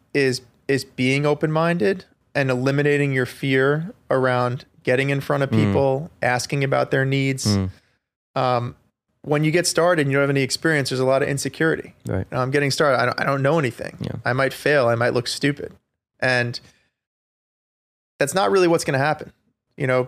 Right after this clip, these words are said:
Speaker 1: people who are, the right people who are gonna put you in position are not gonna think of you as
Speaker 2: Yeah.
Speaker 1: stupid. They're not gonna, they're gonna think of you as, as the opposite.
Speaker 2: Yeah.
Speaker 1: Having the, having the,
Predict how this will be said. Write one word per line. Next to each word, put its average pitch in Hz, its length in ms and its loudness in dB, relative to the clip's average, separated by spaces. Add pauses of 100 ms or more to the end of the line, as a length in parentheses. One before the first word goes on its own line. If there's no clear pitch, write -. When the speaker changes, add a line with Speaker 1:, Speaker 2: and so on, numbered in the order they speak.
(140)
Speaker 1:
people 170 320 2
who 165 160 4
are, 151 80 4
the 147 140 2
right 151 280 0
people 165 440 0
who 143 60 2
are 139 100 2
gonna 127 140 -2
put - 220 -4
you 139 120 0
in 131 80 -4
position 135 640 -2
are 123 100 0
not 131 220 0
gonna 123 140 -4
think 135 200 -6
of 139 80 -8
you - 100 -6
as - 140 -6
Speaker 2:
Yeah. - 80 0
Speaker 1:
stupid. - 300 -4
They're 131 120 -4
not 123 180 -2
gonna, - 120 -6
they're 135 100 0
gonna 135 100 0
think 151 120 -4
of 147 80 -2
you 143 160 2
as, 123 100 -2
as 123 160 0
the 127 140 -2
opposite. - 440 -2
Speaker 2:
Yeah. - 800 -10
Speaker 1:
Having 147 240 0
the, 131 360 2
having 147 380 -2
the, 127 380 2